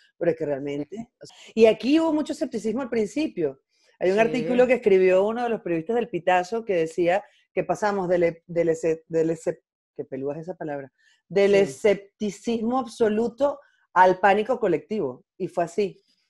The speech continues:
Speaker 1: O sea, no creíamos en nada. Viviana Givelli me escribió a mí el domingo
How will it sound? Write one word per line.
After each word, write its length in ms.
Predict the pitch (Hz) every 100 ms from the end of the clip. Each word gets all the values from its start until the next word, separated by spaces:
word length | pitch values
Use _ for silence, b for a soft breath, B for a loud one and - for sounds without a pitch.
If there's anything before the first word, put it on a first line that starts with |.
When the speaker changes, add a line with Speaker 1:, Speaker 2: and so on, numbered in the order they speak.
| _ _ _
Speaker 1:
O 40 | -
sea, 100 | 170
no 180 | 202 220
creíamos 380 | 269 262 269 240
en 80 |
nada. 180 | 190 180
Viviana 360 | 202 226 269 311
Givelli 360 | 262 180 143
me 120 | 175 190
escribió 300 | 214 202 220
a 40 |
mí 180 | 254 254
el 140 | 233
domingo 600 | 208 202 214 220 240 -